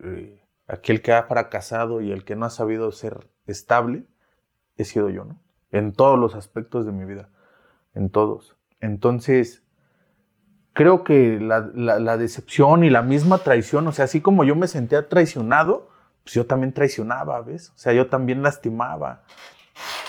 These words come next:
Llegó el punto en el que me dijeron, "No quieres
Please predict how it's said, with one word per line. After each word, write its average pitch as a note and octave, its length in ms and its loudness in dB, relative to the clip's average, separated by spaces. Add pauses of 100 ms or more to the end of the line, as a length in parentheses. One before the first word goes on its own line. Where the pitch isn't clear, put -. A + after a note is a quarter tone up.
(360)
Llegó A#2 260 6
el D3 80 4
punto D#3 320 4
en C#3+ 140 4
el A2 100 -4
que A#2 140 -12
me A2 100 -10
dijeron, C3 400 -6
"No C#3+ 100 -2
quieres G3+ 600 0